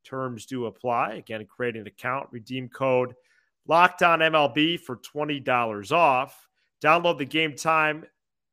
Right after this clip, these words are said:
app today. Last minute tickets, lowest price guaranteed with Game Time.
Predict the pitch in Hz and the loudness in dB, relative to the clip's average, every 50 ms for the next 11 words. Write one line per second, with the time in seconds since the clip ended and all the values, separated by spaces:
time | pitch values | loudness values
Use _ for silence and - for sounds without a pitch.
0 | _ - 160 160 151 151 - - - - 127 113 113 175 175 170 175 220 277 277 | _ 0 2 2 2 0 -2 -8 -14 -16 -14 -2 4 4 6 6 6 2 0 -2
1 | 151 143 147 151 147 147 - - 151 139 135 139 - - 151 147 151 208 208 202 | 0 0 2 2 0 -2 -6 -10 -10 -10 -10 -10 -8 -8 -8 -6 -6 -10 -12 -10
2 | - - 151 151 151 143 131 - - - 151 147 147 143 147 135 - - - - | -10 -6 -6 -4 -4 -4 -6 -8 -8 -2 0 0 2 0 0 -4 -8 -16 -18 -20
3 | _ _ _ _ _ _ _ _ _ _ 117 156 170 190 190 190 180 156 127 - | _ _ _ _ _ _ _ _ _ _ 0 2 4 4 4 4 2 -2 -8 -6
4 | - 208 226 196 151 131 120 120 113 123 123 _ _ _ _ _ _ _ _ _ | -2 0 0 2 0 0 -2 -4 -8 -12 -18 _ _ _ _ _ _ _ _ _
5 | _ _ _ _ _ _ _ _ _ - 135 143 139 - 143 139 135 127 110 - | _ _ _ _ _ _ _ _ _ -8 -8 -8 -6 -4 -4 -4 -4 -6 -8 -8
6 | - 123 113 104 98 90 - _ | -8 -8 -6 -6 -8 -12 -16 _